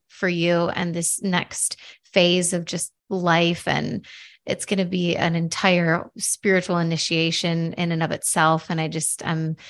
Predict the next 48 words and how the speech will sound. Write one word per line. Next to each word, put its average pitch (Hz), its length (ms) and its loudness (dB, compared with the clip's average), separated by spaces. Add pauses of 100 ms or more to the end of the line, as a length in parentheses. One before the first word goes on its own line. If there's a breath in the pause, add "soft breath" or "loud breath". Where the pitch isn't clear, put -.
(160 loud breath)
so, 233 420 6
I 196 140 4
feel 214 180 4
honored 185 320 0
to 185 100 -8
be 180 100 2
able 170 140 -2
to 170 100 -4
watch 165 320 0
you 180 100 -4
walk 156 260 0
that - 180 -2
path 170 400 2
as 170 220 -2
someone 175 260 -2
who 175 220 -2 (120)
wants 196 480 2
to 196 80 -12
become 180 200 -2
a 170 60 0
mother 165 240 0
someday 165 480 0
and 156 80 -4
is 165 100 -6
also 185 280 -2
an 165 80 -4
entrepreneur. 160 500 -4
And 156 240 -2 (720)
like 185 200 -4
I 165 40 -2
said, 160 240 -2
I 156 80 -2
share 165 460 0 (400 loud breath)
similar 175 800 -2
fears 165 440 -4
and 160 140 -6
doubts 160 460 0
of 180 280 -6
running 165 280 -2
a - 20 -8
business 160 540 -6
and 165 100 -6
being 165 160 -4
able 160 220 -4
to 160 100 -12
hold 156 460 -4 (600 loud breath)
family 165 760 -2
and 160 460 -4